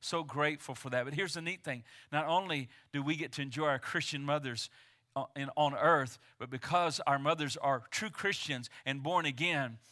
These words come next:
the destination of every Christian mother is the very throne of God,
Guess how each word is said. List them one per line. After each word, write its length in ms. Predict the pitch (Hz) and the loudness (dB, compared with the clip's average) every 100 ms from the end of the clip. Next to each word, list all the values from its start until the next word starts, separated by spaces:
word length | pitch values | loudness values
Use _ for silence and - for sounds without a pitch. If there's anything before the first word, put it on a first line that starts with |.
| - 131 | -18 -2
the 120 | 143 | 0
destination 760 | 135 202 - 170 180 190 175 143 | 6 4 4 2 2 2 0 -2
of 100 | 143 | 2
every 300 | 185 165 160 | 2 2 -2
Christian 440 | - 190 180 156 | 0 2 2 6
mother 340 | 226 175 165 - 147 | 8 8 4 0 -2
is 160 | 160 147 | 0 2
the 100 | 160 | 2
very 260 | 151 190 165 | 6 6 6
throne 300 | - 180 170 | 4 4 2
of 140 | 135 | 2
God, 360 | 165 185 175 | 10 12 12